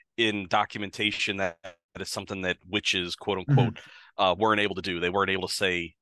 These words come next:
Speaker 1: a prayer. Like, so when the two kids start convulsing and can't say their prayer, they're also showing witchiness themselves. Uh, then, like, he takes Tam-, uh, Th-, Thomason outside and is basically, like, saying,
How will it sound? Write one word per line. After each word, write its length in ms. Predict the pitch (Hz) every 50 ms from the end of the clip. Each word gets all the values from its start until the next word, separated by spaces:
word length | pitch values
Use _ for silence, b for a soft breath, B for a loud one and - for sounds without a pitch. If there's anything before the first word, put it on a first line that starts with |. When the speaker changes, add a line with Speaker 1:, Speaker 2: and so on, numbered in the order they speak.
| _ _ -
Speaker 1:
a 60 | 95
prayer. 460 | - - 113 98 95 87 - - - _ _ _ -
Like, 160 | 92 85 -
so 140 | - 113 104
when 140 | 104 95 101
the 60 | 101
two 240 | - - 131 120 104
kids 300 | - - 120 110 98 -
start 200 | - 107 92 -
convulsing 520 | - 104 90 101 101 101 - - 110 95
and 100 | 90 87
can't 260 | - - 104 98 92 -
say 120 | - 101
their 120 | 90 90 85
prayer, 400 | - - 104 98 95 92 90 - B B B B B B B B B _ _ _ _ _ _ - 104 101 - 113 110 101 104
they're 240 | 127 143 147 135 123
also 500 | 113 107 101 101 - - 113 95 87 - _ _ _ _ _ _ _ _ _ _ _ _ _ _ _ _ _ _ _ _ _ _ _ _ -
showing 600 | - - - - - 123 110 107 104 101 95 87 82
witchiness 640 | 104 110 - - 104 95 90 90 87 - - - -
themselves. 640 | - 104 95 92 - - 104 95 80 73 - - - B B B B B B B B B B B
Uh, 300 | - 98 92 87 85 80 80 _ -
then, 400 | - 127 127 123 123 117 113 117
like, 140 | 117 113 98
he 220 | - - 131 123
takes 300 | 120 - 127 113 98 -
Tam-, 220 | - - 113 104 104
uh, 140 | 95 104 95
Th-, 300 | - 123 104 92 87 -
Thomason 540 | - - 104 101 95 - - 101 95 90 - -
outside 640 | 95 98 98 - - - 101 98 90 87 78 - - B B B B B B B B -
and 80 | 107 98
is 100 | 90 -
basically, 240 | 113 104 - 107 104
like, 80 | 95 -
saying, 360 | - 113 104 98 95 92